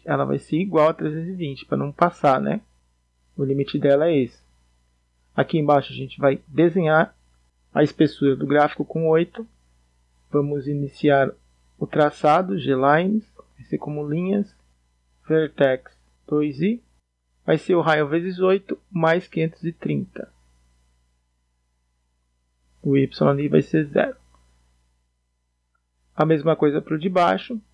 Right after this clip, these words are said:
só que ao invés de zero vai ser o comprimento da linha H, beleza? Linha horizontal.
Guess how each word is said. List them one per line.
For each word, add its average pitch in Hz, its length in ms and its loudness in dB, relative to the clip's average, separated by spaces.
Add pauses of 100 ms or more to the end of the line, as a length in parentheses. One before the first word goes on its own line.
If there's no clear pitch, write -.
(160)
só 160 180 0
que 160 240 0
ao 160 60 4
invés 151 320 0
de 160 100 -12
zero 165 320 2
vai 175 160 2
ser - 200 -2
o 156 40 -4
comprimento 156 600 -2
da 151 120 2
linha 151 540 -2
H, 160 460 2 (500)
beleza? 165 480 0
Linha 143 300 -4
horizontal. 151 720 -4